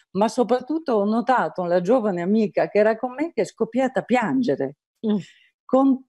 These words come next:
Speaker 1: ma pia-, singhiozzare, cioè proprio <laughs> singhiozzare, un giovane avvoca-, una giovane avvocatessa,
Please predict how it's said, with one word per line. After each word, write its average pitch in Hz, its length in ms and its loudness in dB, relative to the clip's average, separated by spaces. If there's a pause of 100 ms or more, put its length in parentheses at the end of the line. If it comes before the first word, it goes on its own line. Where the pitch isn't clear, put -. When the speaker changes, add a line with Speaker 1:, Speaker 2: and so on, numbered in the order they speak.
(120)
Speaker 1:
ma 269 240 0 (100)
pia-, 285 240 -4
singhiozzare, 269 1040 0
cioè 214 200 2
proprio 285 320 2
<laughs> 285 160 -8
singhiozzare, 254 880 2
un 233 160 0
giovane 202 340 2
avvoca-, 180 340 -2
una 156 200 -4
giovane 175 480 -2 (240)
avvocatessa, 190 880 0